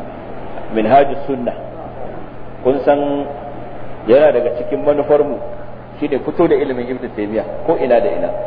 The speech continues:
Waɗanda suke yi masa sharri da karerai, karyarsu ta fito fili a gane su. Ba abin da za ka yi ka iya taimakawa ilimin da Ibn Taymiyyah ya bari sai ta hanyar fito da shi. Galibi da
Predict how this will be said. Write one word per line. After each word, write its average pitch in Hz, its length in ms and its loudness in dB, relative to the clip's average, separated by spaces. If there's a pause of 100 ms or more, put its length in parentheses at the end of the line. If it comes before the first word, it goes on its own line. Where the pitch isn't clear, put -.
(840)
Waɗanda 131 380 6
suke 135 200 0
yi 131 80 6
masa 131 300 2
sharri 143 300 4
da 120 100 4
karerai, 135 580 4 (880)
karyarsu 147 440 6
ta 123 80 -2
fito 135 340 -2
fili 165 260 4
a 120 100 6
gane 117 280 6
su. - 120 -4 (1120)
Ba 156 220 10
abin 165 200 2
da 160 80 4
za 165 160 8
ka 160 100 2
yi 156 80 4
ka 156 160 0
iya 139 460 6 (360)
taimakawa 160 800 6
ilimin 147 360 -2
da 139 60 0
Ibn 143 300 -6
Taymiyyah 131 380 4
ya 127 60 8
bari 131 300 4
sai 180 100 -2
ta 202 100 4
hanyar 196 220 6
fito - 200 0
da 139 80 4
shi. - 160 -6 (1040)
Galibi 143 360 6
da 151 140 6